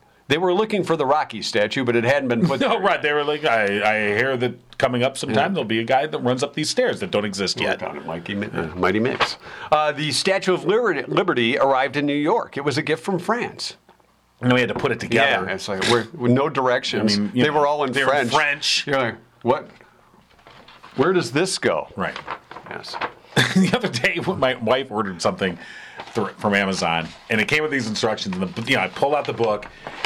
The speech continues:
Speaker 2: and it's all in another language, and I'm look-, and you know how sometimes, like, one side is one language,
Speaker 1: Sure.
Speaker 2: and I'm looking through, and I'm like, "No," there's, like, four different languages, none of them are English. I'm like, I start on a,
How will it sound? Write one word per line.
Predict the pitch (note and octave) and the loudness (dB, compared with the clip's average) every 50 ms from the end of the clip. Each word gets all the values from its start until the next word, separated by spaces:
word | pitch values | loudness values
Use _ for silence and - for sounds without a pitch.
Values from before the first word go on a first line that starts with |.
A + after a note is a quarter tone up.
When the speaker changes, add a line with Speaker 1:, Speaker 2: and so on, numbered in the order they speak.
| - | 0
Speaker 2:
and | A2+ A2+ | 0 0
it's | A2+ G#2+ - | 0 0 0
all | - C3 C3+ D3+ D#3+ E3 E3 | 2 2 4 4 2 2 2
in | D3+ C#3 | 0 0
another | B2+ B2 B2+ B2+ B2 A#2+ A2 | 2 2 2 2 2 0 0
language, | G2 F#2+ F2+ F2 E2+ F2+ F2 E2+ - - | 0 0 0 0 0 -2 -2 -2 -2 0
and | B2 B2 | 2 2
I'm | B2+ B2 | 2 2
look-, | B2 D3 D#3 D3+ - - | 2 0 0 0 0 0
and | F3+ F3+ F#3+ F3+ G3 | 0 2 2 2 2
you | A#3 | 2
know | A3+ G3 | 2 2
how | F3 D#3+ | 2 2
sometimes, | E3 - F#3 D#3+ F3+ E3 C#3 - | 0 -2 -2 0 0 0 0 0
like, | C#3 C3 A#2+ B2 - | 0 0 -2 -4 -6
one | - B2 A2+ A#2+ C3 C3+ C3+ | -6 -2 0 2 2 2 0
side | C3 - - C#3 B2 B2+ B2+ B2 A#2+ | 0 0 2 4 4 4 4 2 2
is | A#2+ A2+ F#2 | 0 0 2
one | G#2 A#2 A2+ A2 | 2 2 2 2
language, | G#2 G2+ G#2 A#2 C3+ F#3 | 2 2 2 2 2 2
Speaker 1:
Sure. | D3+ G#2+ | 0 -2
Speaker 2:
and | A2+ A#2 | -2 0
I'm | B2 C3+ C3 C#3 | 0 0 0 0
looking | D3+ F3 F#3 F#3 F#3 F#3 | 0 0 0 0 0 -2
through, | E3 - D3+ D3+ | 0 0 0 0
and | C3+ | 2
I'm | A#2+ | 2
like, | A2 G#2+ - A#2+ | 0 0 0 0
"No," | A#2 B2+ D3 D#3 E3+ E3 E3 E3+ E3+ F3 E3+ - - - - - - - - - | 2 2 4 4 4 4 4 4 2 0 -2 -6 -6 -4 -4 -4 -4 -6 -8 -2
there's, | - B2+ A#2 | 0 0 0
like, | A#2 A#2+ | 0 -2
four | - - D#3+ F3 F#3+ | -2 0 0 2 2
different | G3 F3+ F#3+ F3+ D#3 | 2 0 0 0 2
languages, | D3+ C#3+ C#3+ D3 D3 B2+ C#3 C3 - B2 C#3 | 2 2 2 0 -2 -2 -2 -2 0 0 0
none | D3 D3+ E3 G3 | 2 2 2 2
of | G#3 F3 | 0 0
them | E3+ F3+ D#3+ | 0 -2 0
are | C#3+ C3 A#2+ | 0 -2 0
English. | G#2+ A2 G#2+ G2 F#2+ G#2 G#2 G#2 - - | 0 0 0 0 0 0 0 0 -2 -2
I'm | A#2 A#2+ | 0 2
like, | A#2+ B2 B2 B2 - - - - - - - - - - - - - - - - - - - - - - - - - | 2 2 2 0 -4 -8 -10 -8 -8 -8 -8 -8 -8 -12 -14 -14 -14 -14 -16 -18 -20 -20 -20 -20 -20 -20 -2 2 4
I | C#3+ F3 G3 | 4 4 2
start | F#3 - G3+ F#3+ F3+ | 2 0 0 0 2
on | E3+ D#3+ D#3 | 0 0 0
a, | D3+ - | -2 -2